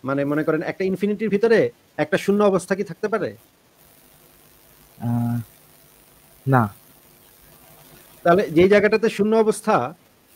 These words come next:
Speaker 1: তাহলে তো সেই জায়গাটাতে তো ইনফিনিটি নাই, তাই না?
Speaker 2: হ্যাঁ, আর, আহ, যদি হচ্ছে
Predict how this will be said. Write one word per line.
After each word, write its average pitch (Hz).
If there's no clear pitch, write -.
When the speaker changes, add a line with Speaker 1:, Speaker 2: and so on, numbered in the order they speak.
Speaker 1:
তাহলে 175
তো 170
সেই 202
জায়গাটাতে 220
তো 226
ইনফিনিটি 214
নাই, 110
তাই 180
না? 202
Speaker 2:
হ্যাঁ, 113
আর, 123
আহ, 127
যদি 147
হচ্ছে 160